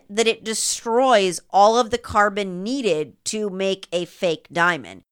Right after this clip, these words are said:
So then I started digging deeper, all right? And you will not even believe what I found. These companies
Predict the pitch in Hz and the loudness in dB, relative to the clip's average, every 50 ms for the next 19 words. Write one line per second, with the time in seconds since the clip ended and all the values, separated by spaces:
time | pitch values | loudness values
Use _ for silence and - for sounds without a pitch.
0 | _ _ _ _ _ _ _ _ _ - - - - - - 233 214 208 277 320 | _ _ _ _ _ _ _ _ _ -14 -10 -8 -4 0 0 0 4 6 6 6
1 | 294 202 123 - - 147 170 175 - - 220 202 208 247 240 202 180 196 196 180 | 6 6 2 -2 -4 -4 -4 -4 -4 -2 -2 0 0 -2 -4 -6 -4 -4 -4 -4
2 | 190 185 175 175 170 160 160 - 190 190 180 175 - - - 76 78 - - 156 | -4 -6 -6 -8 -10 -12 -14 -12 -10 -10 -10 -10 -10 -12 -12 -10 -8 -4 -2 0
3 | 160 165 165 165 170 170 - _ _ _ _ _ - 202 208 196 196 170 185 196 | 0 0 0 0 -2 -4 -6 _ _ _ _ _ -4 -2 -2 -2 -2 -4 -4 -2
4 | 196 202 190 190 190 180 180 185 190 190 202 208 202 208 202 190 180 175 160 160 | -2 -2 -2 0 2 4 4 4 2 0 -4 -4 -6 -6 -6 -4 -4 -6 -6 -4
5 | 175 170 160 151 156 - - 175 151 131 120 80 - - _ _ _ _ _ _ | 0 2 2 2 2 0 0 0 0 0 -2 -4 -10 -18 _ _ _ _ _ _
6 | _ _ _ _ _ _ _ _ _ _ _ _ _ _ _ _ - 190 208 254 | _ _ _ _ _ _ _ _ _ _ _ _ _ _ _ _ -10 -8 -6 -6
7 | 240 220 - - - - - - - 330 370 403 - - 240 196 165 143 120 - | -4 -6 -8 -8 -10 -12 -8 -2 0 0 0 0 -2 -4 -4 -2 -4 -6 -8 -10
8 | - - - | -12 -12 -14